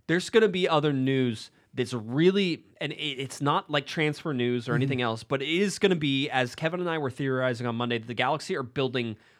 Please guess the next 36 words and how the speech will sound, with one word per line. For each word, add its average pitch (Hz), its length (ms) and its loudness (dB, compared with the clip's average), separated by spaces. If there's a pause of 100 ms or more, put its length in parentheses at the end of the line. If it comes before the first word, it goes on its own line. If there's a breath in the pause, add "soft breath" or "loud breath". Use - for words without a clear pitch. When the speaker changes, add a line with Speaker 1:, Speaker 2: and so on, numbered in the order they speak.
(120)
Speaker 1:
without 139 440 0
Giovanni 113 380 2
Dos 101 140 -4
Santos. 101 240 -8
They're 151 120 0
doing 175 300 4
things 160 260 -4
without 123 440 -6
him. 160 200 -4
Speaker 2:
Yeah. 180 60 -8 (260 soft breath)
Speaker 1:
There's 190 140 2
gonna 196 120 4
be 196 80 6
more 160 320 6
of 120 100 -2
that 127 180 6
as 127 200 4
we 120 120 0
funnel 139 240 2
Speaker 2:
You, 202 40 -8
Speaker 1:
down. - 180 4
Speaker 2:
you 165 60 2
don't 202 280 2
sign 143 300 -2
four 143 280 -2
D 131 140 -6
Ps 120 500 -6
without 123 400 -6 (260)
a 139 80 -10
plan 127 220 -6
Speaker 1:
Plan. 123 120 -4
Speaker 2:
in 107 60 -10
place. - 240 -10
You 160 120 0
would 147 200 -2
think, - 480 -4